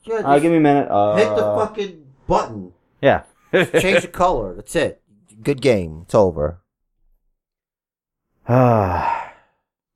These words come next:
Speaker 2: So next was the Finn and A J match, which was the match of the night, the match of the week, match of the month. I think it's a match of the year candidate.
Speaker 1: Uh, it was a good match.
Speaker 2: <laughs>
Speaker 1: I don't know how to rate matches, really.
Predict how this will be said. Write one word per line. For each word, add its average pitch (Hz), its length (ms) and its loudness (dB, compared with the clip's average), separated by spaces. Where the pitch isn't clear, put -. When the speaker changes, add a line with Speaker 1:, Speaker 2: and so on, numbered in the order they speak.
Speaker 2:
So - 140 -2
next 196 200 2
was 143 160 0
the 123 80 -4
Finn 120 240 2
and 107 80 0
A 101 120 2
J 92 140 -2
match, 82 320 -8
which 104 180 -6
was 95 380 -6
the 120 120 2
match 101 260 2
of 104 80 0
the 95 80 0
night, 80 320 -2
the 113 100 2
match 101 260 2
of 101 60 -4
the 98 80 2
week, 135 320 2
match 107 300 -6
of 113 40 -4
the 110 60 -2
month. 123 260 2
I 151 100 2
think 185 140 0
it's 170 100 -6
a 156 40 -2
match 151 220 0
of 143 60 -12
the 135 40 -8
year 131 100 -6
candidate. 95 440 -4
Speaker 1:
Uh, 107 280 -8
it - 80 -12
was 104 100 -14
a - 20 -20
good 104 140 -10
match. 90 380 -18
Speaker 2:
<laughs> - 360 -20
Speaker 1:
I 151 60 -2
don't - 1200 -8
know 101 160 -4
how 98 140 -4
to 90 60 -8
rate 87 260 -10
matches, 85 380 -16
really. 85 320 -20